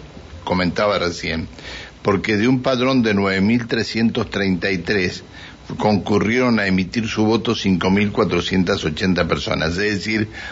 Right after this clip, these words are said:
hay unas tres mil, este, novecientas personas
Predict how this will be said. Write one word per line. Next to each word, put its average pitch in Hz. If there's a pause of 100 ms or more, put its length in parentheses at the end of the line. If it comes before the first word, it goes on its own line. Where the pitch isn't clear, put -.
(120)
hay 104
unas 104
tres 101
mil, 107 (380)
este, 98
novecientas 110
personas 127